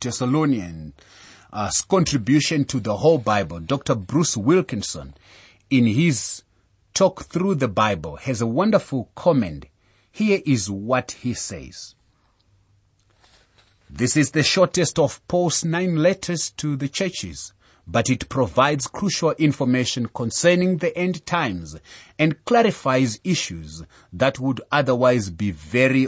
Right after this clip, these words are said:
obscure." Even so,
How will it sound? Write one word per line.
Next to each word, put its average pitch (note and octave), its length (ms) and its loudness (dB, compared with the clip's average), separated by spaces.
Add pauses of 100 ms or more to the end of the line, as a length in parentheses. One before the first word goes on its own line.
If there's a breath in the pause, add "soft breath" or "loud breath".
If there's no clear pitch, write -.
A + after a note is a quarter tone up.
obscure." F#2+ 840 -4 (2500)
Even B2+ 280 4
so, F2+ 400 -4